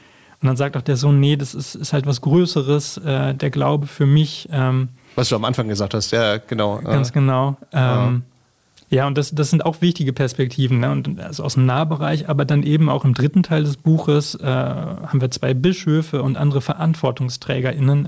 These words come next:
Speaker 1: äh, in der Kirche und auch, äh, theologische Perspektiven von der Uni.
Speaker 2: Mhm.
Speaker 1: Und auch das ist wichtig, ne? Dass auf dieser Ebene es weitergeht. Also zum Beispiel ist eine Geschichte von, äh, Bischof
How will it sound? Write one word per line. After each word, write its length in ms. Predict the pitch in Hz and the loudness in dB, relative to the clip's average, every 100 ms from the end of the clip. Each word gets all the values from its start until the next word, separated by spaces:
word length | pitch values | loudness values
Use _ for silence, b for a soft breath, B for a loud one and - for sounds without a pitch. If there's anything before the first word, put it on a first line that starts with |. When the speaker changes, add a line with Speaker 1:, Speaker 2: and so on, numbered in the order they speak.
| - | -6
Speaker 1:
äh, 200 | 156 - | -8 -2
in 80 | 135 | 0
der 120 | 123 | 0
Kirche 380 | - 151 156 127 | 2 0 0 -4
und 100 | 120 | -4
auch, 260 | 127 - | -8 -12
äh, 200 | 170 165 | -12 -10
theologische 600 | - 131 131 160 175 160 | -2 0 4 4 2 -2
Perspektiven 800 | 147 147 - 135 - 143 139 135 | -2 -4 -2 -6 0 2 2 0
von 180 | - - | -2 0
der 140 | 131 156 | 0 4
Uni. 320 | 147 151 156 B B B | 6 4 2 B B B
Speaker 2:
Mhm. 160 | 123 123 | 2 2
Speaker 1:
Und 80 | |
auch 80 | 147 | 0
das 240 | - 185 151 | 0 0 0
ist 160 | 113 | 0
wichtig, 320 | 117 - 127 | -2 -2 -2
ne? 100 | 131 | -2
Dass 160 | 123 135 | -2 -2
auf 100 | 120 | 0
dieser 280 | 147 147 143 | 2 2 0
Ebene 260 | 143 135 | 0 0
es 140 | 123 - | -2 -2
weitergeht. 560 | 143 139 117 123 123 - B B B B B | -2 -2 -2 -2 -4 -6 B B B B B
Also 160 | 123 | -4
zum 140 | 123 127 | 0 0
Beispiel 220 | 120 151 | 0 -2
ist 100 | - | 0
eine 200 | 131 139 | 0 2
Geschichte 420 | 135 - 143 - | 2 0 -2 -4
von, 320 | - 127 127 | -4 0 0
äh, 80 | 131 | 0
Bischof 500 | 123 131 143 127 | -2 0 0 0